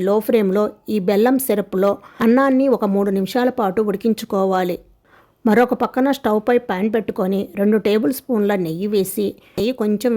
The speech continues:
వేడైన తర్వాత ముందు ఎండు కొబ్బరి ముక్కలు కానీ పచ్చి కొబ్బరి ముక్కలైనా కట్ చేసి వేసి వేయించుకోవాలి. ఇవి కొంచెం వేగిన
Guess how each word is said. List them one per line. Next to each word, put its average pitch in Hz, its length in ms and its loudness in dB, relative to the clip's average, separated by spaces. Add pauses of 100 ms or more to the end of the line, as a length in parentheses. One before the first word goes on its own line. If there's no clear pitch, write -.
వేడైన 226 280 0 (120)
తర్వాత 190 380 -2 (200)
ముందు 208 180 0 (140)
ఎండు 208 240 2
కొబ్బరి 220 320 0
ముక్కలు 185 340 -4
కానీ 185 240 -2 (160)
పచ్చి 202 300 -10
కొబ్బరి 208 280 -2
ముక్కలైనా 190 540 -2 (320)
కట్ 208 220 0
చేసి 262 220 2 (100)
వేసి 196 300 0 (440)
వేయించుకోవాలి. 190 840 -2 (180)
ఇవి 226 260 0
కొంచెం 233 320 2 (100)
వేగిన 240 260 2